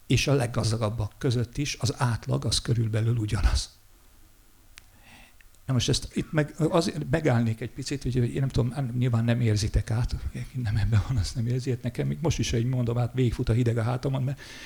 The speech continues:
gyakorlatilag olyan változó nincs a világon, amire ne lenne valami viszony az egyfőre jutó jövedelem és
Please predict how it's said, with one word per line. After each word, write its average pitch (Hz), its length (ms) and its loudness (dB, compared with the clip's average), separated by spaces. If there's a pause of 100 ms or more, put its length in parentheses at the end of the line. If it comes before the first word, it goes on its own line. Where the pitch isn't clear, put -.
(160)
gyakorlatilag 143 460 8
olyan 135 160 8
változó 123 440 6
nincs 120 280 2
a 123 60 4
világon, 117 440 6
amire 117 320 4
ne 120 140 4
lenne 107 280 2
valami 107 320 8
viszony 113 360 6
az 107 180 6
egyfőre 117 340 6
jutó 113 280 12
jövedelem 120 640 8
és 120 200 0